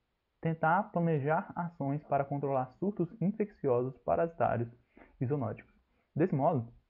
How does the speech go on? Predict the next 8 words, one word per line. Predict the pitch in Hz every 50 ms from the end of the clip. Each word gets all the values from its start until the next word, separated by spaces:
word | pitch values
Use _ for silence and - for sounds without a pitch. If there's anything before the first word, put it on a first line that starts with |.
| _ - _ _ _ _ _ -
o | -
nosso | 127 135 156 175 -
trabalho | - 147 131 120 123 135 139 135
se | - 131
dá | 120 123 127 - - _ _ _
pela | - 160 170 175
metodologia | 170 170 170 151 139 139 131 123 113 113 110 131 139 135 120 117 - _ _ - -
da | - 127 135 135 139 139 135 -